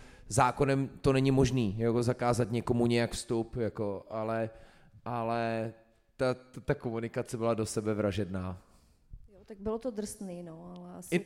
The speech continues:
Speaker 1: i na tebe to bylo drsný, jo?
Speaker 2: Jo, jo, i na mě to bylo drsný, i když se mi to jako trochu líbilo, ale
Speaker 1: <laughs> Takže k vám do lepšího podniku by to šlo, jo?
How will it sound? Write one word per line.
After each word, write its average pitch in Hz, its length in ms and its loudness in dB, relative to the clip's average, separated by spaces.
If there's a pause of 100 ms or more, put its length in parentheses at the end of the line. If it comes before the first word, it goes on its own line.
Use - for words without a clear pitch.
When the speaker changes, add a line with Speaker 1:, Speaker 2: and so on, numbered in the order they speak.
Speaker 1:
i 196 40 12
na 185 120 10
tebe 208 320 10
to 165 140 6
bylo 147 160 8
drsný, 131 400 0
jo? 254 380 2 (160)
Speaker 2:
Jo, 254 60 -12
jo, 240 340 -4
i 262 40 -2
na 254 120 0
mě 269 180 -4
to 277 100 -6
bylo 277 180 2
drsný, 254 380 -4
i 254 60 -4
když 233 160 -12
se 262 100 -8
mi 240 80 -8
to 233 80 -8
jako 226 160 -8
trochu 214 300 -12
líbilo, 185 540 -8
ale 190 220 -12 (760)
Speaker 1:
<laughs> 320 40 -4 (800)
Takže 170 200 8
k - 100 -4
vám 214 220 12
do 240 100 8
lepšího 233 380 4
podniku 196 500 2
by 214 120 8
to 208 140 12
šlo, 175 320 8
jo? 143 100 4